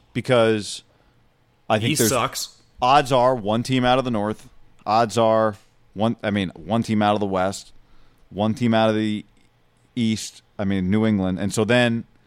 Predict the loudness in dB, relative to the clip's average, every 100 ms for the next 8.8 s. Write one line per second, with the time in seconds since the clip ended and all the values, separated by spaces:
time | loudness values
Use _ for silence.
0 | _ _ _ -14 -12 0 2 2 0 -2
1 | -2 -10 -12 -6 -4 0 0 -2 -4 0
2 | 0 -2 -2 0 0 -2 -6 -2 -2 -2
3 | -4 -4 -4 -4 -6 -12 -10 -6 -2 -2
4 | -2 -4 -4 -8 -14 -14 -14 -10 -8 -8
5 | -8 -10 -8 -6 -6 -10 _ _ _ _
6 | _ -8 -6 -2 0 0 -2 -6 -6 -4
7 | -2 -2 0 0 0 -2 -4 -4 -10 -16
8 | -20 _ _ 0 2 2 0 0